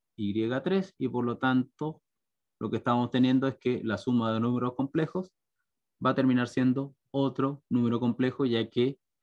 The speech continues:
lo que estamos sumando acá, recuerden que es un número real, es un número real, y sabemos que la suma de dos números reales es un número real, y aquí lo mismo, simplemente está multiplicado por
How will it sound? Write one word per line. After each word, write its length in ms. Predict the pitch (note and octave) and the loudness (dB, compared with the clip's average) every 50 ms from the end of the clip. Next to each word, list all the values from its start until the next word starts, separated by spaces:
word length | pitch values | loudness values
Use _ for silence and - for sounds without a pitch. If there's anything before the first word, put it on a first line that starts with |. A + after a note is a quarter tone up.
| _ _ _ _ _ - | _ _ _ _ _ -6
lo 100 | F#2+ F2+ | -4 -4
que 60 | F#2 | -4
estamos 360 | - - A2 G#2+ G#2+ A2 - | -4 -2 0 0 0 0 -2
sumando 300 | B2+ A#2+ A#2 A#2+ A#2+ B2 | -2 -2 0 0 0 0
acá, 340 | B2 - D3 D3 D#3+ E3+ D#3+ - _ _ _ | -2 -2 -4 -4 -4 -6 -8 -12 _ _ _
recuerden 360 | - G#2 G#2 G#2 G#2 G#2 G2+ F#2+ | -12 -8 -6 -6 -4 -4 -6 -6
que 80 | G#2 | -8
es 100 | G#2 G#2 | -8 -6
un 140 | G#2+ G2+ G2+ | -4 -2 -2
número 260 | G#2 G#2 G#2 G#2 G#2+ | -2 -2 -2 -4 -4
real, 340 | A2+ B2+ B2+ C3+ C#3+ D#3 D3+ - _ _ _ _ _ _ _ _ _ _ _ _ _ _ _ | -4 -4 -4 -4 -6 -8 -10 -16 _ _ _ _ _ _ _ _ _ _ _ _ _ _ _
es 140 | G#2 F#2+ G2+ | -12 -8 -4
un 120 | G2 G2 | -2 -2
número 300 | G2 G2 G2+ G2 G#2 G#2 G#2+ | 0 0 -2 -2 -4 -4 -4
real, 240 | A2 A#2+ - C#3 C3+ | -4 -4 -4 -2 -4
y 40 | A#2+ | -2
sabemos 300 | - G#2 G#2+ A2+ A#2 - | 0 0 0 2 0 0
que 100 | - A#2 | 0 -2
la 120 | G#2 G2+ | -2 -2
suma 260 | G2 - B2 A#2 A2+ A2 | -2 -4 -4 -2 0 0
de 60 | A2 | 0
dos 100 | A2+ A2 | 0 0
números 260 | A2+ A2+ A2 G#2+ A2 A2+ | 0 0 -2 -2 -2 -2
reales 240 | A2+ A2+ A2+ G2+ F#2 | -2 -2 -2 0 0
es 80 | F#2+ | 0
un 80 | F#2+ G2 | 0 0
número 240 | G2+ G#2+ G#2+ A2 A2+ | 0 -2 -2 -4 -4
real, 340 | C3 C3+ D3 D#3 E3 E3+ - _ _ _ _ _ _ | -4 -4 -4 -4 -6 -8 -12 _ _ _ _ _ _
y 120 | - G#2+ G2 | -8 -6 -6
aquí 180 | F2+ - A2 | -4 -4 -2
lo 140 | G#2+ G#2+ G#2+ | -2 -2 -2
mismo, 320 | A#2 A#2 A2+ A#2+ C3 C3 | -2 -4 -4 -6 -10 -8
simplemente 340 | - A2+ G#2 G2+ F#2+ F#2+ G2+ | -8 -8 -6 -4 -4 -4 -4
está 180 | F#2+ F#2+ - F#2+ | -4 -4 -2 -2
multiplicado 600 | G2 F#2 F#2+ F#2 F2 F#2+ F2+ F#2+ G2 G2+ G2 G2 | -2 -2 -4 -4 -6 -6 -6 -4 -6 -6 -6 -6
por 300 | - F#2+ G#2 A2 - _ | -6 -8 -8 -8 -10 _